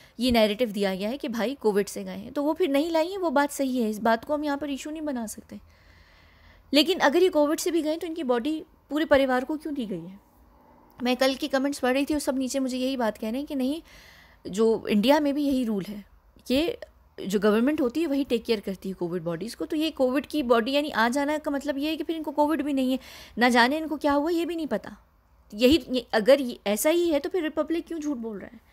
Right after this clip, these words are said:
रिपब्लिक क्यों नहीं कह रहा ये बात कि हार्ट अटैक से चलो चले गए या बीवी ने इतना इनका दिल तोड़ा? अगर ये चलो इनकी पर्सनल, अम, बात पे बात भी नहीं करना चाह रहा रिपब्लिक, तो एटलीस्ट ये तो कह सकता था ना कि हाँ भाई, हमारा एक वर्कर था, हार्ट अटैक से चला गया।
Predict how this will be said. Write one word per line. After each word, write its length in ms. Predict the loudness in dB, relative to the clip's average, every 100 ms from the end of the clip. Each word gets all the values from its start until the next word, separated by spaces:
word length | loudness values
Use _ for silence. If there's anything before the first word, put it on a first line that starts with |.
| -20 -20 -4
रिपब्लिक 440 | 2 4 4 0
क्यों 140 | -2 -6
नहीं 140 | -2
कह 180 | 0 0
रहा 100 | 0
ये 120 | -2
बात 240 | -2 -4 -4
कि 100 | -2
हार्ट 240 | 0 -2
अटैक 220 | -2 -2
से 120 | -2
चलो 200 | -2 -2
चले 280 | 0 -2 0
गए 220 | 2 0 -2 -12 -20 2
या 280 | 6 6 4
बीवी 340 | 0 0 0
ने 80 | 0
इतना 200 | 0 -2
इनका 220 | 0 2
दिल 180 | 0 0
तोड़ा? 220 | 0 2
अगर 160 | 2 -2
ये 60 |
चलो 240 | -4 -2 -2
इनकी 200 | -2 -4
पर्सनल, 480 | -6 -4 -2 -2 -4 -8
अम, 180 | -8 -6 -6 -8 -10 -4
बात 220 | 0 0 -2
पे 80 |
बात 200 | 0 0
भी 120 | 0 -2
नहीं 140 | -2
करना 240 | -2 -2
चाह 180 | -2 -6
रहा 140 | -6 -6
रिपब्लिक, 480 | -8 -8 -4 -4 -4 -20 0
तो 60 | 4
एटलीस्ट 340 | 4 4 0
ये 80 | 0
तो 100 | -2
कह 160 | -2 -2
सकता 260 | -2 -4
था 120 | -4 -4
ना 80 |
कि 120 | -6 -8
हाँ 200 | -6 -6
भाई, 160 | -6
हमारा 380 | -4 -2 -2 -2
एक 220 | -4 -4
वर्कर 280 | -4 -2 -2
था, 120 | -2
हार्ट 260 | -2 -4 -4
अटैक 240 | -2 -2
से 80 | -2
चला 280 | -2 0 2
गया। 160 | 0